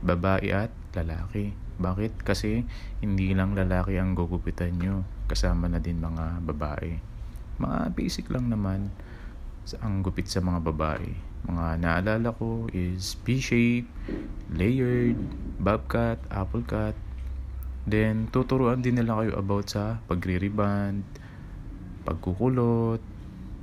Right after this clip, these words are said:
pagkukolor ng buhok.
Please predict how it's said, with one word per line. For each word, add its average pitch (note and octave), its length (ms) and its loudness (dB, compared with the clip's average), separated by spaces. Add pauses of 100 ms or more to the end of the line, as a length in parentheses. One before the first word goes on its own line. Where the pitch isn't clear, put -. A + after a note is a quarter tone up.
(260)
pagkukolor A#2+ 1120 2
ng G2 240 0 (320)
buhok. A#2 400 0